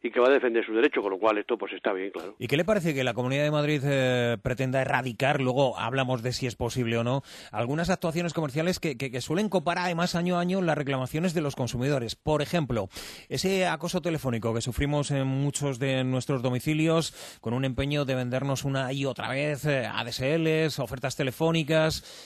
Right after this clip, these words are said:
Speaker 2: eh, altas, bajas. ¿Qué le parece la, la, la, la medida que va a tomar la Comunidad de Madrid a partir de hoy?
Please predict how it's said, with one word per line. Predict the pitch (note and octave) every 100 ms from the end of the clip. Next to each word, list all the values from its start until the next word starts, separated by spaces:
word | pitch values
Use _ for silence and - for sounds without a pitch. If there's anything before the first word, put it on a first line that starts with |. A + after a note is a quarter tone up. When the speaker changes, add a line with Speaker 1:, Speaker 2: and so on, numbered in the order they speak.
| -
Speaker 2:
eh, | C3+ C3 C#3
altas, | - D3+ D3 D#3+ D3+ B2
bajas. | D3+ E3 D#3 D3+ - - - _ _ -
¿Qué | F3
le |
parece | C#3+ A2 - B2+
la, | A#2+ A#2 C3
la, | B2+ C#3+ B2+
la, | D#3 D#3
la | D#3 C#3 D#3 D#3
medida | D#3 E3+ G#3+ A3
que | E3+
va | E3+
a |
tomar | E3+ E3 D3+
la | C#3+
Comunidad | C3+ C#3 C3+
de |
Madrid | C3+ B2+
a |
partir | A#2+ G#2+ G#2+
de | D#2
hoy? | B1+